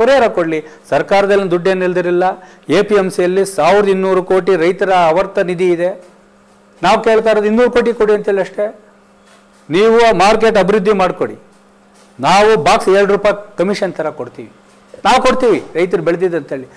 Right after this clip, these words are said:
ನಾವಿಲ್ಲ ಅಂತ ಹೇಳಲ್ಲ. ನೂರು ರೂಪಾಯಿ loss ಮಾಡೋಕ್ಕೊಳ್ಳೋಕ್ಕನ್ನ ಹತ್ತು ರೂಪಾಯಿ ಕೊಟ್ಟರೆ ರೈತರಿಗೇನು loss ಇಲ್ಲಲ್ಲ. ಇಷ್ಟೆಲ್ಲ ನಾವು ಜಿಲ್ಲಾಡಳಿತ ಮತ್ತು ಜನಪ್ರತಿನಿಧಿಗಳು ಮತ್ತು ಸರ್ಕಾರದ ಮೇಲೆ ಒತ್ತಡ ಹಾಕಿ ಹಾಕಿ ಸಾಕಾಗಿದೆ. ಇದು ಕಡೆಯ ಪ್ರಯತ್ನ.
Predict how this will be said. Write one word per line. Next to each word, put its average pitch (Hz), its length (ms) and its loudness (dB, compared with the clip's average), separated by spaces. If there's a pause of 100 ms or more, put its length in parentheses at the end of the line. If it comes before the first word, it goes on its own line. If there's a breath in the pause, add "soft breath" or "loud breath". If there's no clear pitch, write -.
(160 loud breath)
ನಾವಿಲ್ಲ 196 320 2
ಅಂತ 170 140 -4
ಹೇಳಲ್ಲ. 139 220 -4 (100)
ನೂರು 220 180 2
ರೂಪಾಯಿ 226 280 2
loss 208 200 0
ಮಾಡೋಕ್ಕೊಳ್ಳೋಕ್ಕನ್ನ 165 560 -2 (300 loud breath)
ಹತ್ತು 185 200 -2
ರೂಪಾಯಿ 233 220 2
ಕೊಟ್ಟರೆ 226 240 2
ರೈತರಿಗೇನು 214 360 0
loss 196 200 0
ಇಲ್ಲಲ್ಲ. 151 260 -4 (1120)
ಇಷ್ಟೆಲ್ಲ 180 460 0 (220)
ನಾವು 208 160 4 (140)
ಜಿಲ್ಲಾಡಳಿತ 185 580 0 (580)
ಮತ್ತು 160 240 -2 (100)
ಜನಪ್ರತಿನಿಧಿಗಳು 170 840 -2 (440 loud breath)
ಮತ್ತು 139 160 -4 (120)
ಸರ್ಕಾರದ 165 520 -2 (120)
ಮೇಲೆ 160 260 0 (200)
ಒತ್ತಡ 165 340 -4
ಹಾಕಿ 151 280 -4
ಹಾಕಿ 139 180 -8 (100)
ಸಾಕಾಗಿದೆ. 120 480 -14 (360 soft breath)
ಇದು 120 100 -8 (140)
ಕಡೆಯ 160 200 0 (140)
ಪ್ರಯತ್ನ. 135 380 -6